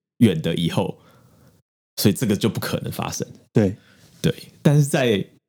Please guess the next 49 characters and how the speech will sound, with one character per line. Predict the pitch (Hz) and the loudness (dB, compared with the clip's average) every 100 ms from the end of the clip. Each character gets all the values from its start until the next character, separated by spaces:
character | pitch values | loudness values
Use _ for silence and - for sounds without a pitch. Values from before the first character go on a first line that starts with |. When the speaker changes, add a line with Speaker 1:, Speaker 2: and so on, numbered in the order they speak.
| - | -2
Speaker 1:
呃， | 98 | 0
上 | 92 143 | 0 0
个 | 117 | 2
世 | 101 107 | 2 2
纪 | 110 | 2
初， | 98 - 90 90 139 _ _ _ _ _ _ - | 0 0 0 0 -6 _ _ _ _ _ _ -2
爱 | 117 | 0
因 | |
斯 | 107 113 | 2 2
坦 | - 95 107 | 0 -4 -4
就， | - 90 90 - _ _ - _ | 0 0 0 -6 _ _ -20 _
天 | - 143 | 0 2
外 | 127 127 | 4 2
飞 | - 117 | 0 0
来 | 107 87 | 0 0
一 | |
个 | 82 | -2
爱 | 90 | 0
因 | 90 | -2
斯 | - | -2
坦。 | 80 - - _ _ _ | -6 -8 -12 _ _ _
Speaker 2:
提 | - 113 | 4 6
出 | 127 131 | 8 6
相 | 131 120 | 6 6
对 | 127 | 8
论。 | 113 113 | 6 6
Speaker 1:
对， | 104 92 104 - - | 4 0 -4 -12 -2
提 | 117 | 0
出 | 113 - 127 | 2 4 4
了 | 110 98 - _ _ - | 6 2 -2 _ _ 0
广 | 120 82 | 0 2
义 | 101 110 | 4 4
相 | 87 87 87 | 4 0 2
对 | 98 82 | 2 0
论。 | 92 113 | 0 6
Speaker 2:
嗯。 | 117 98 104 - - - _ | 6 6 0 -12 -20 -20 _
Speaker 1:
那 | - 160 135 127 | 4 4 4 0
广 | 135 117 147 | 2 4 4
义 | |
相 | 160 151 143 | 6 4 4
对 | 147 | 4
论 | 131 117 | 6 6
呢， | 104 | 4
就 | 120 | 2
成 | - 120 104 | 0 2 4
功 | 117 117 | 4 4
了 | 104 | 2
解 | - 85 | 2 -2
释 | - - 101 87 | 0 2 4 2